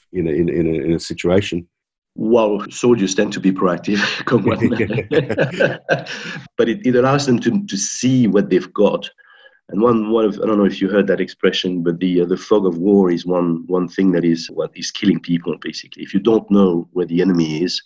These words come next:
Speaker 1: Hmm.
Speaker 2: you're going to expose yourself because you don't know. Whereas if you know exactly where the, the, op-, the opposition is, I mean, you, you will take, you know, whatever action to make sure you're protected, and you won't, you know, sort of expose yourself without knowing.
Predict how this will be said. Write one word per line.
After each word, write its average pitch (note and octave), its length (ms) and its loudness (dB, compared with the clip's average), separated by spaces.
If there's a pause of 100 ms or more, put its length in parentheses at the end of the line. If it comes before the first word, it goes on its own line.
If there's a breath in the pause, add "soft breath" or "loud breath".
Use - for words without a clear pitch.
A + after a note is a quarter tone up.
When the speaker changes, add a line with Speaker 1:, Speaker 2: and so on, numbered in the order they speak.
(180 loud breath)
Speaker 1:
Hmm. E2 160 2 (480 loud breath)
Speaker 2:
you're F#2+ 180 0
going G2+ 220 2
to G2 100 0
expose G2 420 0
yourself F2 640 -2
because F2+ 280 -4
you F2+ 60 2
don't D#2+ 260 -4
know. F2+ 380 2 (460 loud breath)
Whereas F#2 240 2
if F#2+ 160 -6
you F#2+ 60 2
know G#2 180 6
exactly F#2+ 380 0
where F2 120 4
the, E2+ 160 2
the, E2 160 2
op-, E2+ 220 0
the F2+ 120 0
opposition F#2+ 520 0
is, D2+ 160 -2
I D#2+ 60 -2
mean, F2 180 0
you, F2+ 340 2
you E2 180 2
will F#2 280 4
take, F2+ 420 0
you F2 80 -2
know, F2+ 80 2
whatever F2 360 2
action F2 320 -4
to E2 100 -10
make E2+ 160 0
sure F#2 180 0
you're E2+ 160 4
protected, - 520 -2 (360)
and E2 320 0
you F#2 100 2
won't, E2+ 280 0 (100)
you F2 100 -4
know, D#2 100 -4
sort E2 180 0
of D2+ 60 -2
expose - 340 0
yourself - 440 -4
without D#2+ 360 -2 (100)
knowing. F2+ 460 2